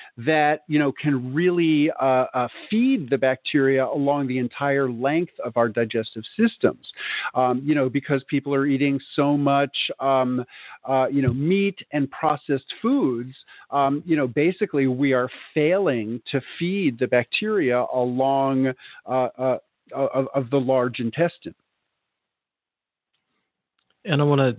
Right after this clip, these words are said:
Speaker 2: jump slightly to talk about natto, but I wanna open this conversation by talking about a study. There was a study of two thousand, eleven hundred and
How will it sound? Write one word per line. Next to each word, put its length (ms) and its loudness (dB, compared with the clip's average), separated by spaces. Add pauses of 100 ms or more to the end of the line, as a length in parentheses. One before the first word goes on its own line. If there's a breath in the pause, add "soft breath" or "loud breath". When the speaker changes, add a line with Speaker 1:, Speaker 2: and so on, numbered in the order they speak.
(240)
Speaker 2:
jump 420 0 (1400)
slightly 720 -2 (280)
to 100 -2
talk 340 0
about 420 2
natto, 800 0
but 140 2
I 80 4
wanna 260 2
open 320 0
this 140 -2 (100)
conversation 800 -2
by 440 -2 (400)
talking 280 0
about 180 0
a 80 -4 (100)
study. 460 0 (720 soft breath)
There 100 0
was 120 0
a 100 0 (140)
study 420 2
of 400 0 (420)
two 140 2
thousand, 460 2
eleven 420 0
hundred 240 0
and 140 -2